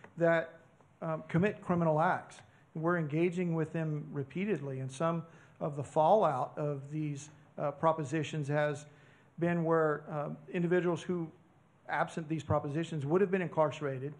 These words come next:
and able to, per-, to receive and really be required to receive, uh, substance abuse, mental health care inside while they're incarcerated for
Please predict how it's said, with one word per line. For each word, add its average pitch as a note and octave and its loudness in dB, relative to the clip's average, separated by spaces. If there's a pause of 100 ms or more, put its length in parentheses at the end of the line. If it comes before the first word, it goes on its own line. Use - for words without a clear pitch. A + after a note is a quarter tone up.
(380)
and D#3+ 0
able F3+ 4
to, F3+ -6
per-, D#3+ -2
to D#3 -12
receive D#3 -4
and C#3 -4 (260)
really D#3 -2
be D3 -8
required C#3 -4 (460)
to E3 4
receive, D#3 -2 (180)
uh, C#3+ 0
substance D#3+ -4
abuse, D#3 -4
mental D#3 -2
health D3+ 2 (440)
care E3+ 2
inside D#3+ 2
while D3+ 2
they're D#3 0
incarcerated D3 -2
for C#3 -4